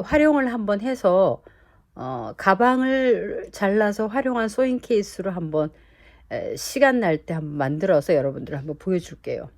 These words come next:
에, 요 짧은 영상이지만 여기서 여러분들한테 말해주고 싶은 거는 혹시라도 여러분이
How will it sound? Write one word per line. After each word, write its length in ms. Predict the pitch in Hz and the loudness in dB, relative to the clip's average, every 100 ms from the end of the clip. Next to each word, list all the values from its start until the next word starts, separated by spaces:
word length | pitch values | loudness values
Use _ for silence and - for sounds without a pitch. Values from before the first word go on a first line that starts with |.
| _ _ _ - _ - | _ _ _ -20 _ -20
에, 300 | - 131 - 185 | -18 -16 -8 2
요 360 | 208 233 220 | 6 8 6
짧은 400 | - 269 285 269 | 4 2 4 2
영상이지만 680 | 214 185 233 226 202 208 190 | 2 2 2 2 0 0 0
여기서 320 | 160 180 196 | 0 0 2
여러분들한테 460 | 160 160 170 151 160 | 2 2 0 -2 -2
말해주고 460 | 143 160 160 170 | -2 -2 -4 -4
싶은 280 | - - 254 | -10 -8 -4
거는 380 | 180 190 269 294 | -4 -2 -2 -2
혹시라도 640 | - - 370 330 196 175 | -2 -2 2 4 4 2
여러분이 640 | 151 160 156 151 156 233 | 0 0 -4 -4 -4 -6